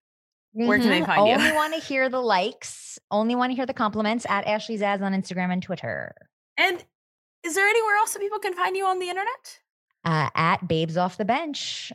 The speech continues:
Speaker 2: on Instagram, Twitter, babes off the bench dot com. I talk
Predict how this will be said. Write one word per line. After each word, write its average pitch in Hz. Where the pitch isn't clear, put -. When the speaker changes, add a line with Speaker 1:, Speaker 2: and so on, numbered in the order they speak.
Speaker 2:
on 180
Instagram, 226
Twitter, 220
babes 156
off 170
the 165
bench 160
dot -
com. 226
I 320
talk 415